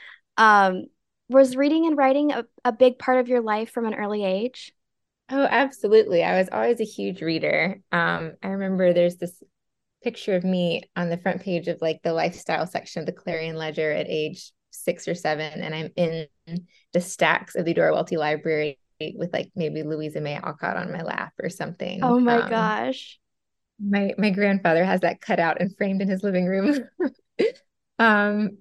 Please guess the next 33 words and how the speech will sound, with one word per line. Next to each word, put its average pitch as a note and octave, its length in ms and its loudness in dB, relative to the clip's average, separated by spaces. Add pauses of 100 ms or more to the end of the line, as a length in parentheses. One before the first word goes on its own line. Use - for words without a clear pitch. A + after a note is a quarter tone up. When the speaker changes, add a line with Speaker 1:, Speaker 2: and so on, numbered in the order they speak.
Speaker 2:
so - 140 2
yes, B3+ 400 4
I G#3 80 -2
think A3+ 320 -2 (220)
books A#3 260 0
were - 160 0
always G3+ 320 2
super A3 240 -2
important. F3 760 -2
The F#3+ 140 2
world F3+ 580 2 (100)
of D#3+ 360 -2 (540)
imagination E3 920 0
and D#3+ 200 -6
storytelling D#3 1040 -6
was E3+ 320 -4
always, D#3 800 -4 (100)
um, D3+ 380 -6 (120)
felt F#3+ 220 2
very F3 220 6
central E3 840 -4 (120)
to D#3+ 260 -2 (100)
my E3 160 -4
life D#3+ 320 -4
and D#3+ 100 -6
my D3 120 -8
identity. D#3 720 -6 (580)
Um, D#3 300 2
and E3+ 160 -4
I F#3 100 2
was F#3+ 100 2
really F#3+ 220 4
lucky E3 800 -2